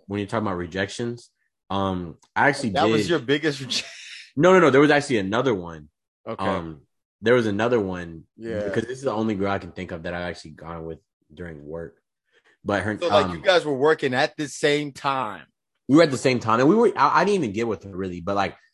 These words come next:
Speaker 1: I liked her, and I thought she was fucking with me too. And it was like, um, yeah, so we went to go see this movie. Um,
Speaker 2: Yo, taking your
Speaker 1: and
Speaker 2: coworker to the movies is crazy, Pat.
Speaker 1: Yeah, this was, this was when I was, this was when I was, um, I was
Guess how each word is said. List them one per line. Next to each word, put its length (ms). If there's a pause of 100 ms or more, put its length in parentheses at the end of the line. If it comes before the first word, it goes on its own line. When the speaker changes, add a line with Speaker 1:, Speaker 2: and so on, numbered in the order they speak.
(140)
Speaker 1:
I 100
liked 260
her, 400
and 120
I 60
thought 180
she 120
was 100
fucking 220
with 80
me 120
too. 360 (320)
And 100
it 40
was 180
like, 420
um, 480 (1040)
yeah, 200
so 140
we 160
went 160
to 140
go 200 (220)
see 140
this 160
movie. 420 (580)
Um, 600 (240)
Speaker 2:
Yo, 260
taking 420
your 100
Speaker 1:
and 80
Speaker 2:
coworker 420
to 160
the 80
movies 400
is 140
crazy, 560
Pat. 240 (420)
Speaker 1:
Yeah, 200
this 120
was, 240
this 160
was 100
when 100
I 80
was, 260
this 180
was 160
when 180
I 40
was, 240
um, 480 (140)
I 100
was 480